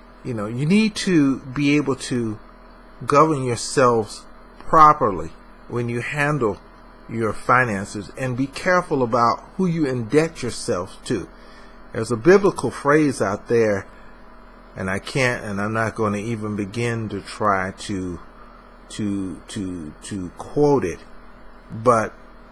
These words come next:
it likens debt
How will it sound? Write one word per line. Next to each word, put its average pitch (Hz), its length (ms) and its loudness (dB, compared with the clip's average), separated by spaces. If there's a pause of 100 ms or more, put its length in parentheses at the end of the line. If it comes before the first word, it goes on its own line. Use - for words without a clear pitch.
(640)
it 143 180 8
likens 131 760 2 (420)
debt 143 240 4